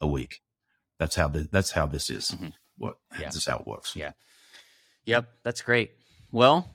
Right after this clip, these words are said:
Speaker 2: private companies, valuations, and boring businesses. We've been all over the map today. One thing we
Speaker 1: I
Speaker 2: did,
Speaker 1: like it.
Speaker 2: one thing we didn't talk about is,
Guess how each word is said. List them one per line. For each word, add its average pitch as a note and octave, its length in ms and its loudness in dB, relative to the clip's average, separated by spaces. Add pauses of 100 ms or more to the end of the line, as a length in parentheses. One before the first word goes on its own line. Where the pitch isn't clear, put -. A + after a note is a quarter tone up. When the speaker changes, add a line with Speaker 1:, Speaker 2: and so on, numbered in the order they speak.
Speaker 2:
private C3+ 280 4
companies, C#3 680 2 (1200)
valuations, A2+ 640 4
and F#2+ 140 -2
boring G#2 280 2
businesses. F#2+ 500 -2
We've A#2+ 160 2
been A#2+ 100 4
all A2+ 340 8
over G#2+ 180 2
the G2 80 2
map F#2 260 4
today. D#2 280 -4 (240)
One F3+ 180 4
thing C4+ 220 4
we D#3 120 2
Speaker 1:
I F#3+ 60 2
Speaker 2:
did, F#3+ 80 4
Speaker 1:
like F#3+ 180 6
it. - 60 2
Speaker 2:
one A3+ 120 2
thing A#3 200 4
we C#3+ 80 4
didn't F#3+ 320 4
talk - 240 0
about E2 380 2 (200)
is, F#2+ 680 0